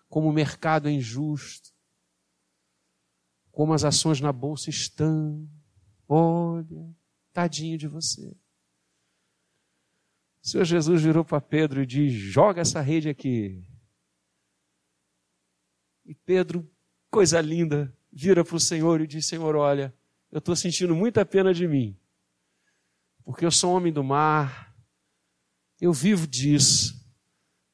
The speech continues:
passei a madrugada toda e não peguei nada, mas diante da sua palavra,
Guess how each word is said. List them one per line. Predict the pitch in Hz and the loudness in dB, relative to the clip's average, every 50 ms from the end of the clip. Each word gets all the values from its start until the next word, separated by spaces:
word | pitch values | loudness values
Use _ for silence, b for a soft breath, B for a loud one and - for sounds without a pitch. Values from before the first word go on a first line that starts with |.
| _ _ - | _ _ 0
passei | 196 180 - - 202 202 | 0 2 2 2 2 2
a | 180 | 2
madrugada | 175 180 175 165 170 165 156 175 175 175 165 156 | 2 0 0 0 0 -2 0 0 0 2 2 0
toda | 147 - _ - 175 175 170 165 151 139 156 | -2 -2 _ 0 4 4 4 4 2 0 -2
e | 156 | -2
não | 170 175 | -2 -4
peguei | - - 165 160 143 156 165 156 | -4 -2 -2 0 2 2 2 2
nada, | 143 139 143 147 147 147 147 147 | 2 2 2 4 4 2 2 0
mas | 147 156 156 156 156 151 156 143 - - - - - - - - - _ _ _ _ _ _ _ _ _ _ _ _ _ _ _ _ _ _ _ _ _ _ _ _ _ _ _ _ _ _ | 0 2 4 4 4 4 2 0 -2 -8 -8 -10 -12 -12 -16 -18 -20 _ _ _ _ _ _ _ _ _ _ _ _ _ _ _ _ _ _ _ _ _ _ _ _ _ _ _ _ _ _
diante | - 131 123 135 143 147 143 - - | -10 -2 2 4 4 4 4 0 -2
da | - 135 | -4 -2
sua | 123 - - - - - 143 143 139 131 | 0 0 0 0 0 0 0 0 0 -2
palavra, | - - 127 120 117 110 101 95 87 85 82 87 85 85 82 | -4 -6 -6 -6 -6 -8 -8 -10 -12 -14 -16 -20 -20 -20 -20